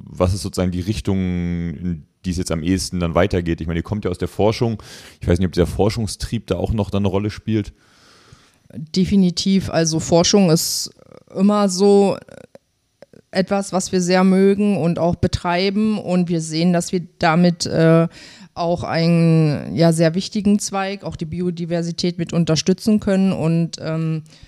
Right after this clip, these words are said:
Speaker 2: für uns ist Geld jetzt auch nicht alles. Äh, es ist auch wirklich wichtiger, dass wir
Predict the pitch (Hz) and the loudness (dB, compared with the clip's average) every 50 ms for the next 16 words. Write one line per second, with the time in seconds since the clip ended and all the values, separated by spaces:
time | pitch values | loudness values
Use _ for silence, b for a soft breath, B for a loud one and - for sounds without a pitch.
0 | b b b b - - - - - - - - - 190 175 180 190 196 190 180 | b b b b -20 -10 -6 -4 -4 0 2 2 4 4 4 4 4 4 2 2
1 | 185 - - - - 165 160 175 185 - 202 185 - - 101 160 170 202 233 233 | -2 -4 -4 -2 0 0 0 0 0 0 -2 -2 -2 0 0 2 4 4 4 4
2 | 220 - - - 202 226 220 220 233 226 - - - - 170 165 156 170 - - | 4 2 -2 -2 0 0 2 0 0 -2 -6 -8 -6 -4 -2 -2 -2 -2 -4 -4
3 | 170 - 95 147 160 - - _ - 170 151 151 165 180 175 - 190 - - 175 | -4 0 0 0 0 -2 -6 _ -12 -16 -12 -6 -6 -6 -6 -6 -10 -10 -8 -10
4 | 190 185 - 190 170 180 170 165 160 160 165 - - 175 175 175 170 165 165 156 | -10 -6 -6 -6 -2 -2 -2 -2 -2 -4 -4 -4 -6 -4 -2 0 0 0 0 -2